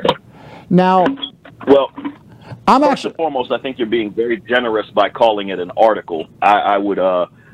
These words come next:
Speaker 2: I would label it more of a snuff piece. But, uh, I'm sorry, what was your question? <laughs>
Speaker 1: Well, well, this is what I'm saying.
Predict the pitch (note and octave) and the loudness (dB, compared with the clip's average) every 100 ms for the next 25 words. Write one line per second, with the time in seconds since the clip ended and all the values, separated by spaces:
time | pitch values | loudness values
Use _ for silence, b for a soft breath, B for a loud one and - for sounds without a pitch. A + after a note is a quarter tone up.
0 | b - A2+ A2 A2 G#2+ G#2 F#2+ G#2 G2+ | b 2 2 2 0 0 -2 -2 0 0
1 | D#2+ D#2 - C3 C3+ - - F2 F2+ - | 0 -8 -4 2 2 0 -8 -8 -8 -2
2 | G#2 G2+ - b b _ - G2 F#2 F#2 | 2 2 0 b b _ 2 4 4 2
3 | - B2 B2 G#2+ G2 A2+ A2 G#2 G2+ A#2+ | 0 -2 2 2 2 0 0 -2 0 0
4 | F#2+ - - - - - D4+ C4+ C#4 D4 | 0 -4 -16 -10 -4 4 4 4 2 0
5 | C4 C#4 G#3+ - G#3+ C#3 | 0 0 0 2 2 0